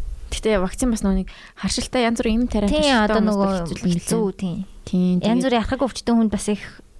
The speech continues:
Speaker 1: тохирохгүй юм
Speaker 2: хүчтэй
Speaker 1: лээ.
Speaker 2: яаж байгаа.
Speaker 1: Тийм. Тэг би саний
Speaker 2: Зүгээр
Speaker 1: хай-,
Speaker 2: цаа
Speaker 1: тоглоом
Speaker 2: ирүүл бол
Speaker 1: хэлсэн.
Speaker 2: хийлгэцэн дээ штэ, guys.
Speaker 1: Тийм.
Speaker 2: Одоо бол хийлгээгүй юм шүү дээ. Та ирүүлээч. Аа.
Speaker 1: Мгм.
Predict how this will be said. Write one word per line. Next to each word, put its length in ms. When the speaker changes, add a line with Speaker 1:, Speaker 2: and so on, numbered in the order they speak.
Speaker 1:
тохирохгүй 400
юм 80
Speaker 2:
хүчтэй 240
Speaker 1:
лээ. 320
Speaker 2:
яаж 160
байгаа. 260
Speaker 1:
Тийм. 380
Тэг 80
би 80
саний 240
Speaker 2:
Зүгээр 160
Speaker 1:
хай-, 80
Speaker 2:
цаа 160
Speaker 1:
тоглоом 160
Speaker 2:
ирүүл 160
бол 80
Speaker 1:
хэлсэн. 160
Speaker 2:
хийлгэцэн 480
дээ 100
штэ, 200
guys. 240
Speaker 1:
Тийм. 560
Speaker 2:
Одоо 240
бол 160
хийлгээгүй 560
юм 80
шүү 180
дээ. 160
Та 160
ирүүлээч. 420
Аа. 320
Speaker 1:
Мгм. 640